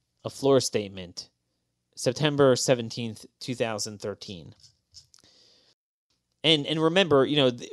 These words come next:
iterations of this bill that he introduced with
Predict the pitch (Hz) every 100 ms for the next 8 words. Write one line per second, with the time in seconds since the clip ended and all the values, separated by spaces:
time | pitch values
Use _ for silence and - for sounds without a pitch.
0 | - 185 175 165 151 143 131 120 117 120
1 | 127 147 120 113 110 107 101 - 131 120
2 | 120 117 120 - 113 113 104 - -